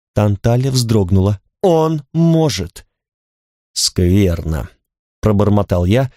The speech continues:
сам до конца не понимая, от чего сокрушаюсь.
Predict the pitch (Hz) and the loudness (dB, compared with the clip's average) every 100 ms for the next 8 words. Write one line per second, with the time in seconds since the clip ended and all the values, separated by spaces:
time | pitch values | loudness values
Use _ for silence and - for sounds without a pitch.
0 | _ - - 143 117 92 98 101 95 - | _ -4 0 0 0 -2 0 0 0 0
1 | 92 87 87 90 107 123 113 98 - 104 | 0 0 2 2 2 2 0 -2 -2 0
2 | 98 101 98 - 92 - 92 - - - | 0 -2 -2 -2 -2 -2 -4 -6 -8 -8